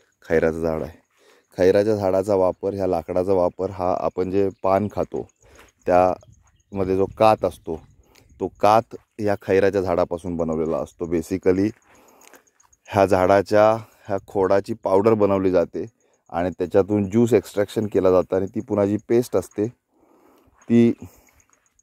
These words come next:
त्याचं, अ, डेअरी मिल्क, कॅडबरीसारखं बिस्किटं बनवली जातात आणि पुढे पानपट्टीमध्ये ती त्याचं पाणी बनवून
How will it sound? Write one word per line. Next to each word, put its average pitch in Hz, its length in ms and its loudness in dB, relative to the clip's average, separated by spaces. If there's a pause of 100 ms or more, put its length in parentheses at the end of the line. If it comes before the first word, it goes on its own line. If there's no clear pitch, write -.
(480)
त्याचं, 98 360 4 (140)
अ, 92 320 2 (300)
डेअरी 101 300 4
मिल्क, 101 280 -2
कॅडबरीसारखं 95 760 0 (760)
बिस्किटं 101 420 0
बनवली 82 320 0
जातात 82 300 0 (240)
आणि 87 180 -2
पुढे 92 240 0
पानपट्टीमध्ये 92 760 -2
ती 101 200 -4 (1040)
त्याचं 85 200 0 (100)
पाणी 92 280 2
बनवून 92 360 2